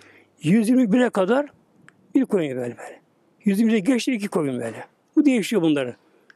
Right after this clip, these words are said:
şeyleri böyle. Demek ki eğer hayvanlar saime ise,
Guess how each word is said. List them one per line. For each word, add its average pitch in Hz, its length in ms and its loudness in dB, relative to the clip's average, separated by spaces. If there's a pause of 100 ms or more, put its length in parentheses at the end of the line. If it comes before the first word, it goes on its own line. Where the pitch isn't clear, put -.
şeyleri 143 460 -2
böyle. 220 280 0 (760)
Demek 269 340 2
ki 226 140 0
eğer 220 240 2
hayvanlar 196 920 0 (160)
saime 190 760 -2
ise, 185 340 -4